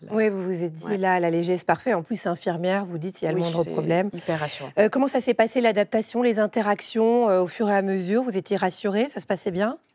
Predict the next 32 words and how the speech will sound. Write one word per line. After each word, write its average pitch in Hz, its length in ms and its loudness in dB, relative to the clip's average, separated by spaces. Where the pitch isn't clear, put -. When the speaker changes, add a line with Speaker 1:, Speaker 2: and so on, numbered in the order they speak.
Speaker 1:
Oui, 208 120 -4
je 240 80 0
restais 185 220 -4
toujours, 196 300 -2
euh, 175 180 6
grosso 170 340 -4
modo 185 220 0
une 196 140 0
demi-heure 180 400 2
avec 175 240 0
elle 190 120 2
le 175 100 -2
matin 165 300 0
quand - 160 -6
elle 160 120 2
arrivait. 156 420 0
Euh, - 20 -12
je - 60 -10
finissais 185 260 -4
de 180 60 0
me 170 80 0
préparer 190 720 4
et 185 40 2
du 160 140 -6
coup, 196 240 -8
comme 165 160 -4
ça, 170 160 0
je 170 100 -4
l'entendais 160 540 2
dans 165 80 0
l'appartement, 151 760 -2
euh, 139 200 -2